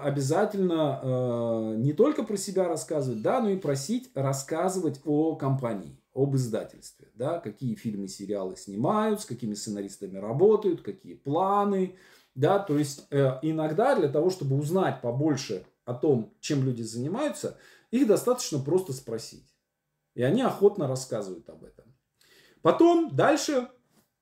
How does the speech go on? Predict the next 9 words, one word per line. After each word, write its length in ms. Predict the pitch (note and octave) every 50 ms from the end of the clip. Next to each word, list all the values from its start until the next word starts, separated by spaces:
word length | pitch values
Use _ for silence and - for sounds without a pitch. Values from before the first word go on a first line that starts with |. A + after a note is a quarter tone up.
| _ _ _ - - -
собственно, 440 | - - A#3 A3+ - A3 G3+ F#3+ D#3
предмет 420 | C3 D#3+ D#3 D3+ F3+ G#3+ F#3+ -
переговоров. 580 | F3 D3 C#3 C3+ C3 B2 A2+ G2+ F2 - - - _ _ _ _ _ _
Да? 360 | B2 C3+ F#3 A#3 B3 B3 - -
Презентуйте 720 | - E3 E3+ D#3+ G3 G#3+ G#3+ G#3+ A#3+ G#3+ E3+ C#3 C3+ A#2+ -
проект, 460 | - B2+ C3 D3 G#3 C4 C4+ - -
отвечайте 680 | C#3+ C3+ E3 F3+ F#3 - A3 G#3 E3+ D3 C3+ C3+ A#2+
на 120 | A2+ A#2
вопросы, 640 | A2+ A#2+ C3 C3 E3+ F#3 A#3 C4 B3+ - C#4+ B3 B3